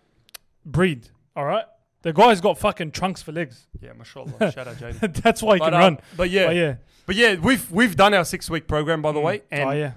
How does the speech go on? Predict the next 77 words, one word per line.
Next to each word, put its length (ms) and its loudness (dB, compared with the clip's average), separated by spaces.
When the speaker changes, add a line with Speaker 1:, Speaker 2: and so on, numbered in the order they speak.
Speaker 2:
we 240 2
cannot 380 0
wait 140 2
Speaker 1:
Tell 100 2
Speaker 2:
to 60 0
Speaker 1:
him 60 0
Speaker 2:
show 100 0
you. 60 -4
Speaker 1:
about 120 -4
Speaker 2:
Oh, 180 -8
Speaker 1:
it. 40 -18
Speaker 2:
I 40 -14
Speaker 1:
Tell 100 -2
Speaker 2:
mean, 100 -2
Speaker 1:
him 40 -10
about 160 -12
Speaker 2:
you 40 -14
Speaker 1:
it. 40 -20
Speaker 2:
can, 80 -20
we're 120 -6
sort 200 -4
of 60 -2
wearing 220 -2
baggy 260 -4
shirts 320 -10
and 100 -14
shit. 260 -10
You 80 -8
know 120 2
what 160 2
the 60 -8
funny 240 0
thing 180 -10
is? 180 -8
You 80 -10
can 140 -6
never 180 0
tell 240 -2
someone's 340 -10
true 220 -6
progress 400 -4
until 300 -10
they 100 -6
take 220 -10
off 100 -14
their 100 -12
shirt. 220 -12
So 120 -12
I'm 100 -8
Speaker 1:
Mm. 40 -10
Speaker 2:
probably 200 -8
gonna 160 -12
take 180 -18
off 100 -20
my 100 -20
shirt 200 -20
right 100 -20
now. 60 -20
I'm 80 -20
joking. 240 -20
Speaker 1:
Actually? 400 -12
Speaker 2:
I'm 120 -4
not 100 -2
gonna 120 -2
take 160 -6
off 80 -12
my 80 -12
shirt. 320 -10
But 180 0
eventually 460 2
you 140 -2
will 180 0
see 200 -4
photos 340 0
of 80 -4
the 80 -8
progress, 500 -2